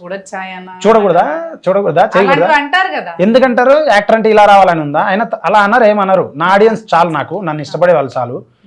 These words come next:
Speaker 2: అంటే అందరూ వద్దనట్లా
Speaker 1: ఇప్పుడు
Speaker 2: నేను.
Speaker 1: ఫ్యామిలీ చూడదగిన మూవీ అని అంటున్నారు కదా
Speaker 2: అవును,
Speaker 1: మీరు.
Speaker 2: సినిమా అయితే, సినిమా అయితే నిజంగా ఫ్యామిలీ చూడదగిందే, కంప్లీట్ మూవీ ఫ్యామిలీ
Speaker 1: ఇలా
Speaker 2: చూడదగ్గ
Speaker 1: చేసిన వాళ్ళతో ఇలాంటి మూవీ ఎక్స్‌పెక్ట్ చేయొచ్చా అని అందరికీ కూడా అనిపిస్తుంది
Speaker 2: ఇలా
Speaker 1: కదా.
Speaker 2: అంటే నేను అంత,
Speaker 1: చేసి.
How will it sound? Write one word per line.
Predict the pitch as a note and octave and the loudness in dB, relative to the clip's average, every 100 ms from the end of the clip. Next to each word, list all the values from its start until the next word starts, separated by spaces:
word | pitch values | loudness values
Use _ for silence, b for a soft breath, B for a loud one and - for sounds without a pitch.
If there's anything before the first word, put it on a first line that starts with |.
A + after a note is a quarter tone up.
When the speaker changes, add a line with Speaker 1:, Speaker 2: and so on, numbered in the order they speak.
| _ - | _ -8
Speaker 2:
అంటే | D3+ F3 | 0 0
అందరూ | E3+ G#3 | 4 2
వద్దనట్లా | F#3 G3+ G3+ F#3 | 4 2 2 0
Speaker 1:
ఇప్పుడు | D#3+ C3+ | -2 -2
Speaker 2:
నేను. | E3+ | -6
Speaker 1:
ఫ్యామిలీ | G3 F#3+ G#3+ B3 B3 | -6 -6 -8 -12 -12
చూడదగిన | A#3+ A3+ A#3 A#3 A#3+ B3 | -14 -14 -14 -14 -16 -14
మూవీ | A#3+ A3+ A#3+ | -16 -14 -16
అని | A#3+ | -14
అంటున్నారు | A3+ G#3+ G#3+ G#3 | -16 -18 -18 -8
కదా | F#3+ | 0
Speaker 2:
అవును, | G#3+ G3+ | 0 2
Speaker 1:
మీరు. | D#3 | -2
Speaker 2:
సినిమా | F3 G3 A3 | -2 0 2
అయితే, | G#3 A3 G3 - | 2 0 -2 -10
సినిమా | - G3 G#3 | -6 -2 0
అయితే | G#3+ | 0
నిజంగా | F#3+ D#3+ G#3+ A3+ | -2 -2 -2 0
ఫ్యామిలీ | F3+ F3+ F#3+ | 0 0 0
చూడదగిందే, | F3+ D#3+ D#3 D3 C3 | 0 0 -2 -2 -6
కంప్లీట్ | D#3 D3+ F3+ E3 | -6 -4 -6 -6
మూవీ | D3+ D#3+ A3 | -6 -4 -6
ఫ్యామిలీ | D#3+ D#3 D#3+ D#3 | -4 -4 -4 -4
Speaker 1:
ఇలా | D3 | -2
Speaker 2:
చూడదగ్గ | C4 C4+ | -2 -4
Speaker 1:
చేసిన | C4 C4 C4+ | -8 -10 -12
వాళ్ళతో | C4+ B3+ C4 | -12 -12 -12
ఇలాంటి | A#3+ A#3+ B3 A#3+ | -10 -12 -12 -16
మూవీ | A#3 A#3 | -16 -16
ఎక్స్‌పెక్ట్ | A#3 A3+ A#3 A3+ A#3 | -16 -14 -14 -12 -12
చేయొచ్చా | A3+ A3+ A#3 | -12 -12 -14
అని | A3+ | -12
అందరికీ | A3 G#3+ A3 A#3 | -14 -14 -16 -16
కూడా | A#3 B3 | -16 -16
అనిపిస్తుంది | A3+ B3 - E3 | -18 -20 -10 -4
Speaker 2:
ఇలా | F#3+ | -2
Speaker 1:
కదా. | G#3 | -2
Speaker 2:
అంటే | G3 G#3+ | -2 -4
నేను | F#3+ E3+ | -4 -4
అంత, | E3 D#3+ D#3 D#3+ | -4 -6 -6 -2
Speaker 1:
చేసి. | D#3 D3 C#3 G#2+ | -2 -2 -4 -8